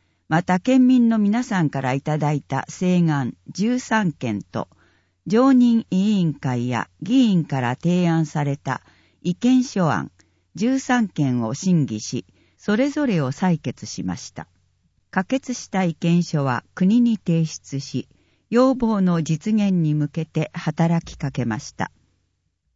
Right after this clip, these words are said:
審議結果。九月定例月会議。可決した議案。予算。令和六年度、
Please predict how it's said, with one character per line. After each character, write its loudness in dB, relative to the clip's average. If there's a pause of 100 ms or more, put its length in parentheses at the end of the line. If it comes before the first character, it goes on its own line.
(2250)
審 2
議 -6
結 -4 (160)
果。 -4 (1300)
九 4
月 2 (140)
定 4
例 4
月 -2
会 2
議。 -2 (560)
可 2
決 0
し -10
た 2
議 2
案。 0 (680)
予 4
算。 0 (920)
令 6
和 6
六 2
年 2
度、 -2